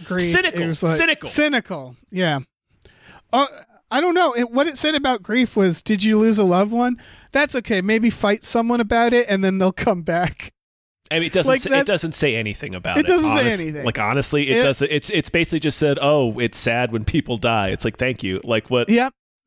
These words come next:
Speaker 2: <laughs> Like
Speaker 1: But then they don't.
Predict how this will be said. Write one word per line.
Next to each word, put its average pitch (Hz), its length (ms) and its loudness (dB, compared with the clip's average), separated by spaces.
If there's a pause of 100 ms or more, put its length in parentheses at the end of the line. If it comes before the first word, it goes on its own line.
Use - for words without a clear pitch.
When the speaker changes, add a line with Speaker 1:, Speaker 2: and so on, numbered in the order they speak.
(300)
Speaker 2:
<laughs> - 60 0 (420)
Like - 1400 -6
Speaker 1:
But 262 200 0
then 254 200 -2
they 226 120 0
don't. 208 320 -2